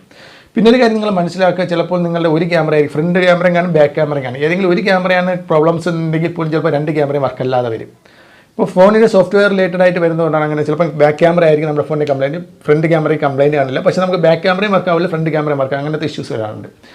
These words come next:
അപ്പോൾ ഏത് ക്യാമറയാണ് കംപ്ലയിൻറ്റ് ആണെന്നുള്ളത് നിങ്ങൾക്ക് വേറെ ഏതെങ്കിലും തേർഡ് പാർട്ടി ആപ്ലിക്കേഷൻസ് ഉപയോഗിച്ചുകൊണ്ട് ചെക്ക് ചെയ്ത് കഴിഞ്ഞാൽ നിങ്ങൾക്ക് ഈസി ആയിട്ട് ഫൈൻഡ് ഔട്ട് ചെയ്യാൻ സാധിക്കും ഏത് ക്യാമറയാണ് കംപ്ലയിൻറ്റ് ഉള്ളത്.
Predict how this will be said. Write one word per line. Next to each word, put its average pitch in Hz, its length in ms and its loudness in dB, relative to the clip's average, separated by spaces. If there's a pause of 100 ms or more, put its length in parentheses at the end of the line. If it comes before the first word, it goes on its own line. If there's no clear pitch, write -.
(260)
അപ്പോൾ 190 140 2
ഏത് 180 220 6
ക്യാമറയാണ് 208 380 0
കംപ്ലയിൻറ്റ് 196 360 -2
ആണെന്നുള്ളത് 185 520 0
നിങ്ങൾക്ക് 180 220 0
വേറെ 175 200 2
ഏതെങ്കിലും 175 360 -2
തേർഡ് 160 200 0
പാർട്ടി 175 180 2
ആപ്ലിക്കേഷൻസ് 160 580 -2
ഉപയോഗിച്ചുകൊണ്ട് 156 600 -4
ചെക്ക് 143 160 -4
ചെയ്ത് 151 160 -2
കഴിഞ്ഞാൽ 151 180 -2
നിങ്ങൾക്ക് 143 200 -4
ഈസി 131 180 -4
ആയിട്ട് 143 160 -2
ഫൈൻഡ് 135 160 -2
ഔട്ട് 131 120 -4
ചെയ്യാൻ 127 160 -4
സാധിക്കും 127 460 -8
ഏത് 131 160 -6
ക്യാമറയാണ് 123 340 -6
കംപ്ലയിൻറ്റ് 113 340 -8
ഉള്ളത്. 107 220 -10